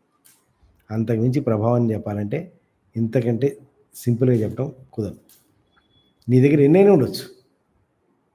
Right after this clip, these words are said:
నీ దగ్గర ప్ర-, నీ ఎన్విరాన్మెంట్లో అయితే నీ దగ్గర ప్రభావం లేదు. అంటే, let us say for example, for suppose,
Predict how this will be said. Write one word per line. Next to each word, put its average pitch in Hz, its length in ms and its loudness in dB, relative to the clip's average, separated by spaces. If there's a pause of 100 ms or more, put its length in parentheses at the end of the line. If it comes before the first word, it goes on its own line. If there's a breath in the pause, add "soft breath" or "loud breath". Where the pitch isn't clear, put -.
(420)
నీ 135 140 0
దగ్గర 131 220 2
ప్ర-, 127 300 -4
నీ 131 220 2
ఎన్విరాన్మెంట్లో 123 680 0
అయితే 104 160 -8
నీ 151 60 -4
దగ్గర 127 200 -4
ప్రభావం 98 400 -6
లేదు. 85 220 -20
అంటే, 139 160 -4
let 123 180 -2
us 131 120 -2
say 123 120 -2
for 104 120 -6
example, 85 440 -14 (1040)
for 139 80 0
suppose, 85 440 -12